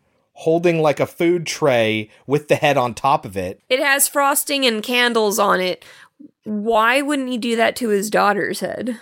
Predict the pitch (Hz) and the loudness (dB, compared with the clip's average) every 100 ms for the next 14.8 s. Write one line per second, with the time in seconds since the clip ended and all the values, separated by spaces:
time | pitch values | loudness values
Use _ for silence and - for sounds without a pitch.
0 | - - 160 143 - 139 127 - - 135 | -14 0 2 2 2 0 0 -4 -2 0
1 | 127 120 101 - 101 - 80 127 _ - | -2 -2 -6 -6 -8 -8 -14 -18 _ -2
2 | 175 202 196 170 92 92 127 147 180 185 | 0 2 2 2 0 -6 -6 -2 0 -2
3 | 185 165 170 151 - 170 165 170 175 190 | -4 -4 -2 -4 -4 0 0 2 0 0
4 | 190 190 190 208 208 - - _ - _ | 0 0 0 0 -2 -6 -20 _ -20 _
5 | - 135 85 - - 156 165 151 147 139 | -2 -2 0 -6 2 4 4 4 2 2
6 | 127 - 131 123 117 113 101 98 90 90 | 0 0 -2 0 2 2 2 0 0 -2
7 | - - 117 - 95 90 82 85 - _ | -10 -4 -4 -4 -12 -12 -16 -20 -20 _
8 | _ - 113 131 120 110 - 113 113 104 | _ -6 -2 2 2 2 2 2 0 -2
9 | 95 95 92 92 87 - 104 90 - - | 0 -2 -2 -12 -14 -8 -8 -8 -16 -20
10 | - _ _ _ _ 92 98 107 123 117 | -20 _ _ _ _ -8 -8 -6 -2 -2
11 | 107 107 101 104 127 123 117 - 139 139 | -2 0 0 0 -2 -4 -4 -2 0 0
12 | 127 139 143 151 - 117 98 98 104 143 | 0 2 2 0 0 0 0 -4 -8 -8
13 | 131 214 214 202 185 180 - 151 156 143 | -4 0 2 2 0 -2 -4 -2 -2 0
14 | 151 156 170 170 135 135 131 | 0 0 0 0 0 0 0